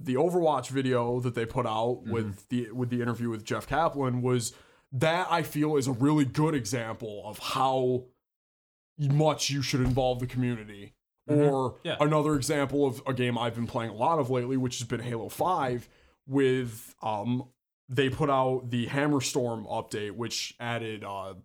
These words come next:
Speaker 1: the Gravity Hammer.
Speaker 2: Nice. I was
Speaker 1: Um,
Speaker 2: gonna guess.
Speaker 1: it
Speaker 2: Was,
Speaker 1: added
Speaker 2: is
Speaker 1: the
Speaker 2: it
Speaker 1: Gravity
Speaker 2: <laughs>
Speaker 1: Hammer, Griff Ball, some new maps, um, some new requisition cards,
Speaker 2: Griff
Speaker 1: like
Speaker 2: Ball
Speaker 1: new
Speaker 2: are fun.
Speaker 1: armors and emblems and things like that. A lot of stuff, all free,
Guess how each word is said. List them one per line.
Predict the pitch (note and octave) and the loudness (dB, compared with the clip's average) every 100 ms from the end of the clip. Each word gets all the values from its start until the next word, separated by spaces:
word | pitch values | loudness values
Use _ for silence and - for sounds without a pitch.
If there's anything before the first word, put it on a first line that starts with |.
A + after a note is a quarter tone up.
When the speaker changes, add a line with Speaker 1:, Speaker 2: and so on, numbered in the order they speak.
| _ _ _ - | _ _ _ -14
Speaker 1:
the | |
Gravity | F#2 F#2 G2 | -8 -8 -8
Hammer. | F#2 G#2+ G#2+ A2 - _ _ | -10 -10 -8 -10 -12 _ _
Speaker 2:
Nice. | - E2+ - - | -10 -8 -8 -6
I | A#2+ A2+ | -2 0
was | |
Speaker 1:
Um, | A2 | 0
Speaker 2:
gonna | - | -2
guess. | A#2+ G#2 C#3+ | -4 -6 0
Speaker 1:
it | |
Speaker 2:
Was, | D3+ | 4
Speaker 1:
added | D#3 D3 | 4 4
Speaker 2:
is | |
Speaker 1:
the | C3 | 2
Speaker 2:
it | |
Speaker 1:
Gravity | D#3 C#3+ C#3+ C#3+ | 4 4 4 4
Speaker 2:
<laughs> | |
Speaker 1:
Hammer, | D3 C#3 C3+ | 2 2 2
Griff | C3 D3 C#3 - | 0 0 -2 0
Ball, | C3 B2+ B2 B2 B2 | 2 4 4 4 2
some | A#2 C#3 | 0 2
new | C3 | 4
maps, | B2 A#2+ A#2+ A#2+ A#2 - - - - | 4 4 4 2 0 -2 -4 -4 -4
um, | G#2 G#2 G#2 G#2 | -6 -4 -4 -4
some | A2+ D3+ C3+ | -2 2 4
new | B2+ | 4
requisition | B2+ B2 B2+ A2+ A2 A#2+ | 2 0 -2 -4 -4 -6
cards, | G#2+ G#2+ G#2+ G#2+ | -6 -6 -6 -4
Speaker 2:
Griff | G#2 | -2
Speaker 1:
like | A2 | 2
Speaker 2:
Ball | D3 | 2
Speaker 1:
new | C#3 | 2
Speaker 2:
are | A2+ | 2
fun. | A#2 | -2
Speaker 1:
armors | A#2 A#2+ A#2 A#2+ A2+ | -2 -2 0 -2 -2
and | A2+ A2 A2 - _ _ _ | -6 -8 -12 -14 _ _ _
emblems | A#2 A#2 A#2+ A2+ A2+ | -6 -2 -2 -4 -4
and | G3+ | -4
things | B2 A#2 | -4 -6
like | A#2 A2 | -6 -6
that. | A#2 | -4
A | |
lot | C3 D3+ | 0 0
of | C#3 | 0
stuff, | B2+ B2 | -2 0
all | C#3+ E3 | 2 2
free, | D3 C3+ B2 | 2 0 0